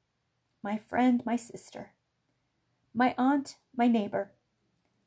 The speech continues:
my grandmother, my teacher, my mentor,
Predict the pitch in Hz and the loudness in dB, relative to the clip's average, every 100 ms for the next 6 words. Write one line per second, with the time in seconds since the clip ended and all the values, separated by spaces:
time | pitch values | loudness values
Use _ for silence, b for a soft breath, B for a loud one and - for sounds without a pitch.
0 | - 202 214 220 233 247 247 254 247 233 | -6 -4 -4 -2 0 4 4 4 2 0
1 | 208 208 - 254 - 254 247 _ _ _ | -2 -6 -8 -8 -8 -8 -8 _ _ _
2 | _ _ - 190 190 196 226 220 - 196 | _ _ -8 -6 -4 0 0 0 -6 -10